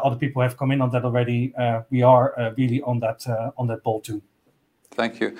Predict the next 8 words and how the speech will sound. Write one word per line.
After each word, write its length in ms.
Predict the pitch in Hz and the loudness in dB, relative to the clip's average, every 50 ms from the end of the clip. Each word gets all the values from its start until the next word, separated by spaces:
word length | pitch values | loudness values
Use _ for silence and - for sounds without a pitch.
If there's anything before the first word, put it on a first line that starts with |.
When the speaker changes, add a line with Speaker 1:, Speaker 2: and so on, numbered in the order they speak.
| - - - - | -18 -20 -8 4
Speaker 2:
Veronique, 340 | - 165 170 170 180 165 170 | 6 6 8 8 6 4 2
in 80 | 170 160 | 2 4
terms 240 | - 202 202 180 | 6 6 6 8
of 60 | 185 175 | 8 8
S 180 | 165 160 - | 8 8 6
M 160 | 156 147 143 | 4 4 4
Es, 380 | 139 131 123 117 113 107 - - - - - - - | 6 6 6 4 4 2 -2 -10 -14 -20 -20 -20 -2
uh, 380 | - 85 90 - - - - | 2 2 2 4 2 -2 -6